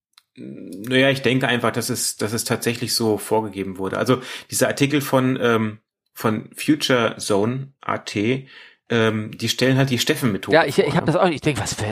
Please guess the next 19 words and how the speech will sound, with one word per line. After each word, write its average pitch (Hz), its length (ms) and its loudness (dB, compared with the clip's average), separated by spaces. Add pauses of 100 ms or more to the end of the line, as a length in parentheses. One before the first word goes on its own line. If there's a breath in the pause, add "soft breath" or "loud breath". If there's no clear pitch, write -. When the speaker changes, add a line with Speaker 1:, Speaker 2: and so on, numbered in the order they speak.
Speaker 2:
was - 180 -8
für - 80 -6
eine 117 100 -4
Methode 147 380 0
hab - 120 -4
ich 143 160 -4
denn 160 200 4
da 127 140 4
gemacht?“ 139 360 4 (320 loud breath)
Die 135 100 4
ist 139 120 2
ja 139 80 6
einfach, 117 220 2
„Geh 120 140 4
rein, 120 240 2
setz 117 160 -2
dich 107 100 -6
hin“, 165 220 2 (280 loud breath)
ne? 131 200 -4